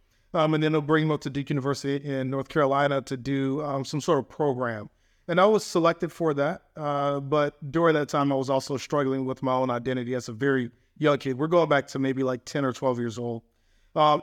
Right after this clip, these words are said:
at the same time, I was selected to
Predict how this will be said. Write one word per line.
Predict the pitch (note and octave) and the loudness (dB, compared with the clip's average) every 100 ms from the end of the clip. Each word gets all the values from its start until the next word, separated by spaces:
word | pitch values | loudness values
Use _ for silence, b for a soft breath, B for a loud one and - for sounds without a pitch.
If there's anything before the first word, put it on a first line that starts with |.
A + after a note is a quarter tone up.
| G3 | 2
at | F#3 - | 0 0
the | D3+ | -6
same | - A3 A3+ G3+ | -2 0 0 0
time, | - F#3 A#3+ C#3+ B2 C3+ _ _ _ _ _ _ _ _ D3+ | 0 0 2 2 -2 -8 _ _ _ _ _ _ _ _ 0
I | D#3 | 2
was | D3+ | 2
selected | - D#3 D#3+ - C#3+ - | 2 2 2 0 -8 -4
to | D#3 D3 C#3 | -2 0 -2